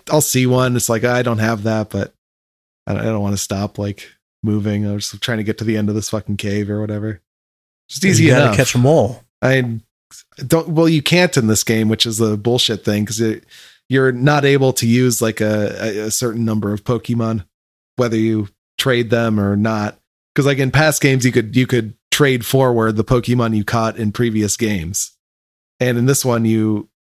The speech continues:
Speaker 1: can't do that, I think, or they haven't made character models for a portion of the Pokemon from the old games, so you can't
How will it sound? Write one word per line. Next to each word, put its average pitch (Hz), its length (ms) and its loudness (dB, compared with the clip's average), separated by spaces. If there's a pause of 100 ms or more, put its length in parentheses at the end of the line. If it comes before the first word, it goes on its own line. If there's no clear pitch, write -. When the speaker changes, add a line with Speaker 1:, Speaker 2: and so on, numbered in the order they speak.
(440)
Speaker 1:
can't 147 280 -4
do 175 140 2
that, 165 220 2
I 165 80 2
think, 180 340 0
or 117 200 2
they 117 320 0
haven't 123 320 0
made 120 240 0
character 120 400 -2
models 131 440 0
for 117 420 0 (360)
a 120 120 0
portion 127 400 0
of 117 100 0
the 110 60 0
Pokemon 123 800 0
from 113 260 -2
the 107 100 0
old 107 240 -2
games, 123 420 -2 (260)
so - 120 -2
you 107 140 0
can't 113 340 -2